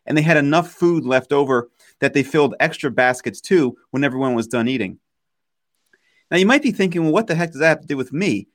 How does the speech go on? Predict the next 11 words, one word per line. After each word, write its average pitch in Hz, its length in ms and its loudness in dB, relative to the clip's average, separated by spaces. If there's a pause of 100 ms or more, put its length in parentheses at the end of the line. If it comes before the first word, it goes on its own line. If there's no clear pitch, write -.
(140)
I 156 100 0
can't 160 320 -4
fill 131 160 0
up 104 80 2
multiple 110 440 -4
jars 104 360 -2
with 107 120 -8
just 110 200 -8
a 98 40 -10
small 98 340 -8
jar. 104 380 0